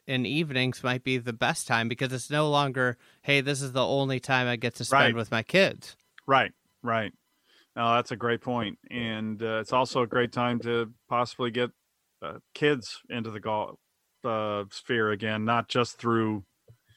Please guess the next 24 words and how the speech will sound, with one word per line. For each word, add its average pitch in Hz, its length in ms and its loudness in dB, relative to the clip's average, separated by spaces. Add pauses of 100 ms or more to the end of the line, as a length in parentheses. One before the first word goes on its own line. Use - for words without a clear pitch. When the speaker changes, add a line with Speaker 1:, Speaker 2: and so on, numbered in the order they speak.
(320)
Speaker 2:
the 117 80 -2
usual 110 400 2
stuff, 104 640 2 (100)
uh, 101 240 0
drive 104 400 0
chip 113 460 0
or 95 240 0
Top 113 320 2
Golf 104 320 0
or 101 40 -6
whatever, 104 280 -2
but 101 100 -4
to 98 80 -2
get 110 160 -2
'em 107 140 -4
out 107 160 -2
on 101 120 -4
a 95 60 -10
course, 110 480 -4
and 98 240 -6 (440)
especially 123 600 2
as 110 220 0
you've 110 160 -2
noted, 95 320 -4